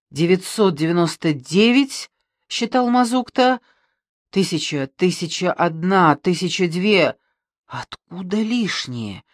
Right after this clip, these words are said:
Две тысячи, три тысячи пятьсот, шесть тысяч, семь, восемь, десять, пятнадцать тысяч. Шамбамбукли,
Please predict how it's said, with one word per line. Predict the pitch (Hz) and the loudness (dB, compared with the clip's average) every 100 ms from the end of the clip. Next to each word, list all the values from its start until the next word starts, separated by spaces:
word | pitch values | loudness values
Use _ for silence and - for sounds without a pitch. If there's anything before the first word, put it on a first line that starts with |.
| _ _ _ _ _ | _ _ _ _ _
Две | 143 175 175 | 0 2 2
тысячи, | 180 214 254 226 262 | 2 0 -2 -2 -4
три | - - 190 185 | -4 0 2 2
тысячи | - 202 180 160 170 | -2 -4 -4 -4 -4
пятьсот, | 160 165 - - 226 294 _ _ _ - | -4 -6 -6 0 2 0 _ _ _ -12
шесть | - - 240 262 226 - - - | -8 -4 2 2 2 -4 -16 -6
тысяч, | 196 156 147 131 - _ _ _ _ | -4 -4 -6 -6 -10 _ _ _ _
семь, | - - - 247 269 165 120 _ _ _ _ _ | -16 -14 -6 0 0 0 -4 _ _ _ _ _
восемь, | 139 196 269 - - 151 - _ _ _ | 0 4 4 4 -2 -6 -6 _ _ _
десять, | 135 131 226 269 - 151 - | -10 -2 0 0 -2 -8 -6
пятнадцать | - 190 - 214 269 269 269 240 | -2 -2 0 2 2 2 -2 2
тысяч. | 311 302 175 147 - _ _ _ _ _ _ | 2 2 0 -4 -6 _ _ _ _ _ _
Шамбамбукли, | - 202 190 151 147 285 370 269 160 151 139 117 | -8 -2 -2 0 2 6 6 6 2 -2 -4 -4